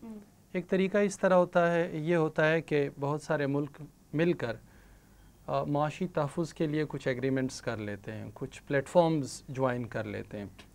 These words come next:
Speaker 1: कोऑपरेशन
Speaker 2: अ, आज़ाद
Speaker 1: ऑर्गेनाइजेशन।
Speaker 2: तिजारत की बात करते हैं।
Speaker 1: हम्म, हम्म।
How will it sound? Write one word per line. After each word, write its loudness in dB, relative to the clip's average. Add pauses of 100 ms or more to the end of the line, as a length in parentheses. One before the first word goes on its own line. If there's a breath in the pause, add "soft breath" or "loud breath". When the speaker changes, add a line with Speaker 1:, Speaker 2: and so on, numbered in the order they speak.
(200)
Speaker 1:
कोऑपरेशन -2
Speaker 2:
अ, 4
आज़ाद 8
Speaker 1:
ऑर्गेनाइजेशन। 6
Speaker 2:
तिजारत 8
की -4
बात 2
करते -6
हैं। -10 (100)
Speaker 1:
हम्म, -2
हम्म। -4